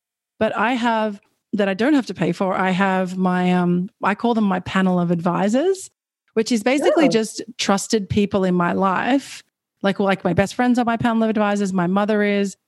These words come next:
Speaker 1: and maybe yours might be, or they might not be. I hope your best friend is, 'cause otherwise they wouldn't be
Speaker 2: Yeah.
Speaker 1: your <laughs> best friend. But then
Speaker 2: <laughs>
Speaker 1: it's like, um, you know, like, you just go to them and you, and you have those serious conversations with them, like you said, and they can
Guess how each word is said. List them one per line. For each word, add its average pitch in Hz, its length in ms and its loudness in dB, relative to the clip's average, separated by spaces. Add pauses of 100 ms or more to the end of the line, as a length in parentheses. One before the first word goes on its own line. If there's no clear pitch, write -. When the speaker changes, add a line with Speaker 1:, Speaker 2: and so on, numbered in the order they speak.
(140)
Speaker 1:
and 254 160 2
maybe 247 220 2
yours 196 320 0
might 180 160 -2
be, 180 160 2
or 180 160 0 (160)
they 175 80 2
might - 180 0
not 196 180 2
be. 190 340 0 (460)
I 175 180 2
hope 190 180 0
your - 80 -2
best 185 180 -2
friend 190 240 0
is, 196 160 0
'cause 185 140 -4
otherwise 185 320 0
they 196 100 0
wouldn't 208 200 -4
be 220 60 4
Speaker 2:
Yeah. 196 160 2
Speaker 1:
your 294 100 4
<laughs> - 100 -10
best 330 360 -2
friend. - 460 -2 (460)
But 220 180 -2
then 233 280 2
Speaker 2:
<laughs> - 0 -
Speaker 1:
it's 208 240 0
like, 208 300 -2
um, 190 640 0 (480)
you 233 100 -4
know, 208 280 0
like, 208 320 -4
you 220 200 2
just 220 260 0
go 220 180 2
to 254 120 -2
them 190 240 0
and 190 80 2
you, 196 160 2
and 196 120 4
you 185 80 4
have 226 260 0
those 196 220 0
serious 185 200 -2
conversations 185 600 -2
with 185 80 0
them, 180 100 0
like 185 160 0
you 196 80 -2
said, 202 200 0
and 185 100 0
they 180 80 2
can 185 180 0